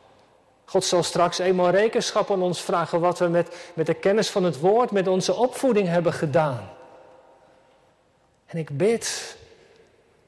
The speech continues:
dat die houding niet bij ons is, maar dat wij mensen zullen zijn met een honger naar het woord en naar de Heer Jezus. Paulus zei dat, hè? "Ik verlang maar één ding: dat ik de Heer Jezus zal kennen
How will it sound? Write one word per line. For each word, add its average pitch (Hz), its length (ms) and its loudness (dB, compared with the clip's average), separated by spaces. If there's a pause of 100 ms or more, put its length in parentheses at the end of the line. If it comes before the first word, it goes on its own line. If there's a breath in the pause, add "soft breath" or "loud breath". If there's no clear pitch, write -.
(120)
dat 170 280 -2
die 196 180 4
houding 190 460 2
niet 185 220 -2
bij 190 180 0
ons 208 360 0
is, 139 220 -4
maar 160 160 2
dat 170 160 2
wij 175 140 6
mensen 214 460 2
zullen 214 300 4
zijn 208 320 2
met 196 140 2
een 180 120 0
honger 180 540 2 (720 loud breath)
naar 156 140 -2
het 143 180 2
woord 202 340 6
en 202 80 4
naar 185 140 2
de 170 60 2
Heer 165 180 2
Jezus. 190 440 2
Paulus 214 420 2
zei 247 220 4
dat, 202 220 4
hè? 190 200 -2 (1500 loud breath)
"Ik - 180 -18 (120)
verlang 180 460 2
maar 190 160 0
één 254 400 0
ding: 175 340 2 (1000)
dat 196 340 -2
ik 214 120 4
de 196 60 2
Heer 196 200 4
Jezus 208 540 2
zal 160 260 0
kennen 139 320 -2